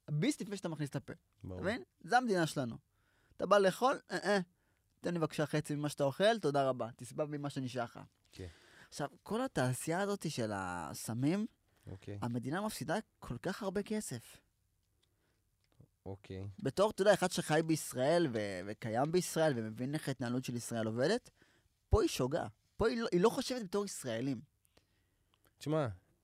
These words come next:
Speaker 2: אתה כאילו, מה מצ-, מה מציק לך? שהיא לא לוקחת לנו את הכסף, יענו, או שהיא עושה את זה לא חוקי? מה
Speaker 1: מציק לי ש-, ש-, לא מציק לי פה כלום, תעשו מה שאת-, על הזין שלי הכל,
Speaker 2: <laughs>
Speaker 1: שידפקו אתכם, ש-, אה, אכפת, זה מה שאתה רוצה.
Speaker 2: אה,
Speaker 1: אני
Speaker 2: שלום.
Speaker 1: אומר בקטע של, בתור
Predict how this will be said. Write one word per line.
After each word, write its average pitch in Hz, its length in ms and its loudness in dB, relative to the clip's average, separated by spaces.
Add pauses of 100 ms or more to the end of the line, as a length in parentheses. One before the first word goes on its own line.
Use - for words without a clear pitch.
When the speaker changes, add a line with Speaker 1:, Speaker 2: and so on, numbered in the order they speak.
(120)
Speaker 2:
אתה 113 160 -2
כאילו, 131 220 2
מה 156 120 4
מצ-, 160 220 4
מה 160 160 4
מציק 160 360 0
לך? 110 100 0
שהיא 110 120 0
לא 120 120 2
לוקחת 127 360 0
לנו 113 180 0
את 101 80 -4
הכסף, 143 460 -2
יענו, 156 300 2
או 127 60 2
שהיא 107 260 -2
עושה 123 220 2
את 120 40 2
זה 110 100 0
לא 110 120 2
חוקי? 135 500 2
מה 123 520 2
Speaker 1:
מציק 202 360 2
לי 254 140 2
ש-, 156 160 -2 (180)
ש-, - 200 -8 (300)
לא 156 240 0
מציק 302 220 -2
לי 294 80 -2
פה 254 100 2
כלום, 269 280 6
תעשו 151 220 0
מה 277 100 4
שאת-, - 140 -4
על 165 80 10
הזין 208 260 8
שלי 254 160 10
הכל, 285 380 12
Speaker 2:
<laughs> 247 80 8
Speaker 1:
שידפקו 170 420 10
אתכם, 226 200 6
ש-, - 80 0
אה, 151 200 8
אכפת, 285 340 10 (120)
זה 226 120 0
מה 247 80 4
שאתה 254 140 6
רוצה. 220 240 6
Speaker 2:
אה, 170 60 8 (400)
Speaker 1:
אני 151 300 -6 (120)
Speaker 2:
שלום. 151 200 8
Speaker 1:
אומר 208 220 12
בקטע 269 320 8
של, 208 220 6 (140)
בתור 254 340 10